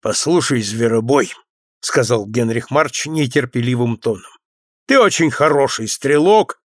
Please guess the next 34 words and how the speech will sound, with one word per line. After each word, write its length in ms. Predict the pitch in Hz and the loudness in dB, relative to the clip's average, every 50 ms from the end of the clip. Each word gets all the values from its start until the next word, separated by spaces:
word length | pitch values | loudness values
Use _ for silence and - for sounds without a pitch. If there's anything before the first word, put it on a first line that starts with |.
| _ - | _ 0
и 140 | 170 190 190 | 2 2 4
недурной 640 | 175 175 147 165 170 151 143 151 156 160 165 156 | 2 2 2 4 2 4 4 4 4 4 2 2
товарищ 640 | - 180 160 143 143 147 147 143 143 135 - - | 2 2 2 4 4 4 4 4 2 0 -2 -6
в 120 | - - - | -10 -10 -6
пути, 520 | - 196 190 139 - 190 143 98 - _ _ _ _ _ _ | -6 -6 -6 -4 -2 -2 -2 -4 -6 _ _ _ _ _ _
но 160 | - 160 170 - | 0 0 2 2
как 240 | - 170 156 - | 2 0 0 0
собеседник 800 | - - 185 175 175 185 147 - - 285 294 240 208 170 143 120 | 0 -2 0 0 0 0 0 0 0 0 0 2 0 0 -2 -2
ты 360 | - - 226 220 208 214 214 214 | 0 0 0 2 2 2 2 2
иной 240 | 196 202 220 226 | 4 4 4 4
раз 260 | 220 214 202 - - - | 4 4 2 0 -2 -2
ни 120 | 220 233 | -2 -2
к 120 | 156 - | -2 -6
черту 500 | - - - - 185 160 120 - - 123 | -8 -8 -4 -2 -2 -2 -2 -4 -6 -6
не 160 | 120 120 123 117 | -4 -4 -4 -2
годишься. 640 | 113 123 113 107 - - - - - - - - _ _ _ _ _ _ _ _ _ _ _ _ _ _ - | -2 -2 -4 -4 -12 -18 -14 -12 -12 -12 -12 -14 _ _ _ _ _ _ _ _ _ _ _ _ _ _ -14
Зачем 600 | - 104 135 202 226 - - 262 277 233 196 147 | -6 0 2 2 2 4 2 2 4 4 2 2
ты 140 | - 156 151 | 0 -2 -2
понес 500 | 123 - 180 185 196 214 208 165 - - | 2 2 2 4 4 4 2 2 0 -2
всю 320 | - - - - - 190 | -8 -6 -6 -2 0 2
эту 320 | 190 185 170 - 175 180 170 | 2 2 2 2 2 2 2
околесицу, 960 | 160 - - 175 180 214 254 277 233 - - 147 139 - - 127 123 107 _ _ _ _ _ - | 2 4 2 2 4 6 4 4 4 2 0 -6 -6 -6 -6 -6 -6 -8 _ _ _ _ _ -4
когда 320 | - 175 175 147 131 175 185 | 0 0 0 2 4 2 4
мог 240 | 185 202 202 165 | 4 2 2 2
бы 140 | 160 196 180 | 0 -2 0
все 240 | 127 - - 175 160 | 0 0 0 0 2
дело 280 | 139 175 226 262 240 220 | 2 2 2 2 2 2
высказать 680 | 185 220 226 - - - 185 185 180 180 139 - - | 2 2 0 0 -2 -4 -2 0 0 -2 -2 -4 -6
ясно 520 | 139 127 147 165 190 190 - - - 214 220 | -4 0 2 4 4 2 0 -2 -2 -2 0
и 120 | 226 202 | 0 -2
прямо?» 680 | 147 - 208 208 175 156 131 113 104 - - - - _ _ _ _ _ _ _ _ _ _ _ _ _ _ _ _ _ - | -2 -2 -2 0 2 0 0 -2 -6 -12 -20 -20 -20 _ _ _ _ _ _ _ _ _ _ _ _ _ _ _ _ _ -4
Понимаю 480 | 214 240 302 311 240 208 180 185 208 202 | -2 -2 0 0 0 0 0 0 -2 -2
тебя, 300 | - 311 311 330 247 160 | -4 -4 0 0 0 0
торопыга. 720 | - 143 135 127 120 107 - - 120 107 87 - - - | 2 2 2 2 2 0 -2 -4 -6 -6 -6 -10 -16 -18